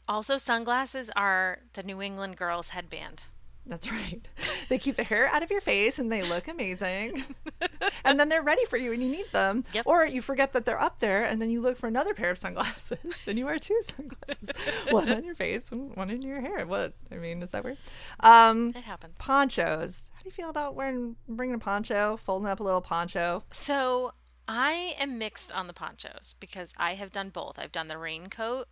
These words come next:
Speaker 1: and I've done the poncho. And the poncho is great if it's, like, a one-time thing. Like, you're gonna put it on,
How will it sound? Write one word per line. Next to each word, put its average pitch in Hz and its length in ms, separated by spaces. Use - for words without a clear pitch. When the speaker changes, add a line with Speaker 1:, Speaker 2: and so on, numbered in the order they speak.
Speaker 1:
and 196 140
I've 190 160
done 170 380
the 175 80
poncho. - 600
And 214 100
the 220 60
poncho 220 460
is 302 140
great 202 380
if 185 160
it's, 180 180
like, 170 140
a 160 80
one-time 170 640
thing. - 320
Like, 156 160
you're 175 100
gonna - 160
put 240 200
it 233 100
on, 202 480